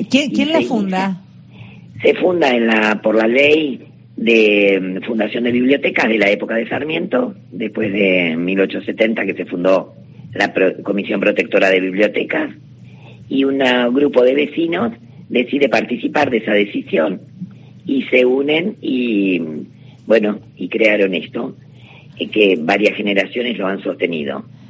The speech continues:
Speaker 1: Em, ¿y funciona en el mismo edificio, en el mismo lugar donde estuvo,
Speaker 2: No,
Speaker 1: seguramente?
Speaker 2: se mudó varias veces.
Speaker 1: Ajá.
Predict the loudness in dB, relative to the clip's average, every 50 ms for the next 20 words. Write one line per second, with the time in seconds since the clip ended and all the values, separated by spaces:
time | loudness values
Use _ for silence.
0 | -18 -18 -18 -16 -6 -2 0 2 2 2 0 -4 -2 0 2 2 4 4 4 4
1 | 4 4 4 4 4 4 4 4 4 4 6 4 4 4 4 2 2 2 2 2
2 | 2 2 4 4 4 4 4 4 4 4 4 4 2 0 0 2 4 4 6 6
3 | 6 6 4 2 -2 -6 -10 -8 -4 -4 -2 -2 -2 -2 -2 0 2 2 4 4
4 | 4 2 2 2 2 2 2 0 0 0 -2 0 0 2 2 2 0 -2 -2 -2
5 | -4 -4 -6 -6